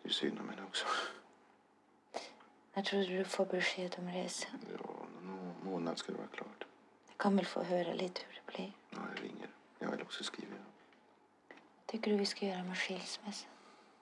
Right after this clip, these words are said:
Speaker 2: Jag måste ju ta en bestämmelse.
Speaker 1: Tänker du gifta om dig då?
Speaker 2: Ja, det kan jag inte veta nu.
Speaker 1: Jag skulle helst vilja att vi väntade någon tid med att bestämma någonting.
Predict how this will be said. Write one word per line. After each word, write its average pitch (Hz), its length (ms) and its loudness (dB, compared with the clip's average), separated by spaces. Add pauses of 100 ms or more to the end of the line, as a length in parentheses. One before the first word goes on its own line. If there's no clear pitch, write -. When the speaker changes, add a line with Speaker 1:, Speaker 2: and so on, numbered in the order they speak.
(200)
Speaker 2:
Jag 214 200 10
måste 214 340 10
ju - 20 0
ta - 140 2
en 196 120 2
bestämmelse. 196 760 -4 (1000)
Speaker 1:
Tänker 87 200 -2
du 104 60 4
gifta 101 240 0
om 95 120 -2
dig - 160 -10
då? - 60 -8 (560)
Speaker 2:
Ja, - 60 -4
det - 80 -4 (100)
kan 170 120 0
jag 160 60 0
inte 151 220 -4
veta 180 280 -4
nu. 185 140 -4 (1200)
Speaker 1:
Jag - 100 4
skulle - 260 -4
helst - 240 -6
vilja - 180 -2
att - 100 -6
vi - 60 -2
väntade - 420 -2
någon - 180 -6
tid - 160 -8
med - 100 -4
att - 60 -8
bestämma - 420 -4
någonting. - 440 -6